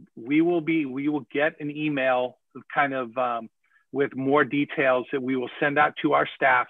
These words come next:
that will kind of lay out how, what process they go through to, um, get scheduled for a vaccine. The way this will work is, is that they will, um,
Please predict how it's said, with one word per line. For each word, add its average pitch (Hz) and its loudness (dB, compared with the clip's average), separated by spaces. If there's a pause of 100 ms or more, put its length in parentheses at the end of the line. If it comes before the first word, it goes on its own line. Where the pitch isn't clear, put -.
that 131 -8
will 123 -8
kind 131 -6
of 117 -8 (480)
lay 143 4
out 139 4
how, 156 0 (680)
what 127 -10
process 170 -4 (100)
they 151 -8
go 143 -6 (100)
through 143 -8 (160)
to, 123 -8
um, 123 -6
get 135 -4 (180)
scheduled 127 -2
for 120 0
a 120 0
vaccine. 113 -2 (580)
The 139 6
way 190 6
this 226 -2 (100)
will 139 0
work 131 2
is, 123 -4
is 120 -8
that 123 2
they 131 2
will, 127 2
um, 120 -2